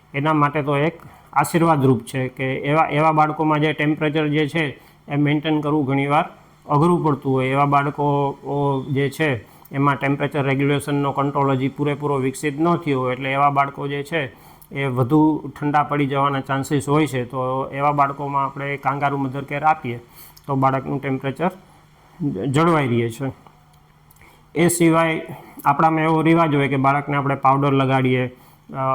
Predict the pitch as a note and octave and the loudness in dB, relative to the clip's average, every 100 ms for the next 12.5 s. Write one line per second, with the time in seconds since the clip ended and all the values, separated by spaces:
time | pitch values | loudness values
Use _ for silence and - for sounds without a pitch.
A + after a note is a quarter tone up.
0 | - B2+ D3 C#3 D3 C3 B2+ B2+ B2+ B2+ | -2 2 4 4 4 2 0 0 -2 -4
1 | B2+ C3+ C3 C3+ D3 C#3 C3+ D3 C#3+ C3 | -6 -2 -2 0 0 -2 0 0 0 0
2 | B2 C3 B2+ A#2+ - _ _ D3+ D3+ - | -4 -8 -10 -12 -18 _ _ -2 0 0
3 | C#3 D#3 D3+ D3+ D3+ D3 D3 D3 D3 C#3+ | 0 2 2 2 2 0 -2 -2 0 0
4 | C#3+ D#3 D#3+ C3 - C#3 C#3 C3 C3 C#3 | -2 0 0 0 -4 -4 -4 -2 -2 -2
5 | C#3 D#3 G3+ - - - D3+ E3+ F#3+ E3 | -4 -4 -4 -10 -20 -6 -2 0 0 0
6 | C#3+ C3+ C3 C3 B2+ B2 D3+ E3 - - | 0 -2 -2 0 0 -2 -6 -8 -12 -20
7 | - C3+ C3+ C#3 C#3+ - C#3 D3 C#3 C#3 | -16 -10 -2 0 0 -2 -2 0 2 0
8 | C#3+ C#3+ C#3 B2+ D3 G3+ - - _ _ | 0 -2 -2 0 2 2 -2 -20 _ _
9 | - - D3+ E3+ C3+ C3+ A#2 A#2+ G#2+ - | -12 2 4 4 4 2 2 -2 -8 -16
10 | - _ _ _ _ _ _ - - - | -20 _ _ _ _ _ _ -20 -20 -20
11 | _ _ F3 F3 D#3+ E3 D#3+ E3 - D3+ | _ _ 4 4 4 4 4 0 -4 -2
12 | C#3+ D3+ D#3+ D3 | 2 2 2 0